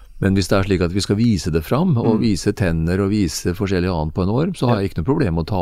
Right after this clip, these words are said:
Speaker 1: opp en orm og behandle en, en sånn slange.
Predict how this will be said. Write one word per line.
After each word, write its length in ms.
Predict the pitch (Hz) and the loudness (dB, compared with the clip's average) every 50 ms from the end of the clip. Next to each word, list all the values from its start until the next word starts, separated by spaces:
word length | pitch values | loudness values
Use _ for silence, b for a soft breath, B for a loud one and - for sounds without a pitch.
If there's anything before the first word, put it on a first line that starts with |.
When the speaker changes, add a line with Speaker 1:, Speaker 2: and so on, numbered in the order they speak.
| 76 | -2
Speaker 1:
opp 120 | 73 - - | -2 -2 -2
en 100 | 87 82 | -2 0
orm 280 | 78 71 71 71 78 | 0 0 0 0 -2
og 80 | 82 80 | -2 -2
behandle 440 | 85 87 87 82 73 73 73 73 80 | -2 -2 -2 -2 -4 -4 -2 -2 -2
en, 240 | 80 82 80 80 76 | -2 -2 -2 -2 -4
en 200 | - 82 82 80 | -4 -4 -4 -4
sånn 200 | 87 76 73 76 | -2 -2 -4 -4
slange. 440 | 78 - 82 78 76 82 113 143 | -4 -4 -4 -2 -2 -4 -4 -6